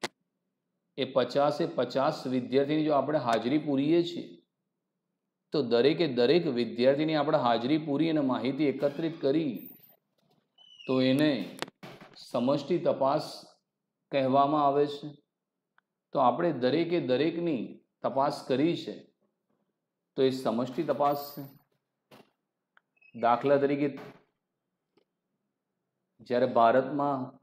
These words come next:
વસ્તી ગણતરી કરવામાં આવે છે, તો ભારત સરકારના પ્રતિનિધિ જે શિક્ષકો દરેકના ઘેર ઘેર જાય છે અને માહિતી એકત્રિત કરે છે, તો એને સમષ્ટિ તપાસ કહેવામાં આવે છે.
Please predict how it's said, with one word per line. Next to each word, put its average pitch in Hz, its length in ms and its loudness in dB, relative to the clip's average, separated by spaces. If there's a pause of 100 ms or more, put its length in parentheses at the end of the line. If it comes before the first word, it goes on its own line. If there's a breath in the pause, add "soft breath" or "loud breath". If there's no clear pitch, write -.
(140)
વસ્તી 120 460 -4
ગણતરી 139 360 0
કરવામાં 143 480 2
આવે 156 200 0
છે, 135 200 -10 (1300)
તો 107 80 -4
ભારત 110 320 4
સરકારના 135 460 0
પ્રતિનિધિ 135 640 -2
જે 139 140 -2
શિક્ષકો 139 600 -6
દરેકના 131 440 -2
ઘેર 117 380 0
ઘેર 143 240 2
જાય 127 280 0
છે - 380 -10 (1000)
અને 123 120 -2
માહિતી 120 540 0
એકત્રિત 143 580 -2
કરે 127 280 2
છે, 156 120 -4
તો 147 80 -2
એને 143 120 -2
સમષ્ટિ 127 960 -6 (720)
તપાસ 117 460 -4
કહેવામાં 139 500 -2
આવે 131 320 -2
છે. 131 280 -14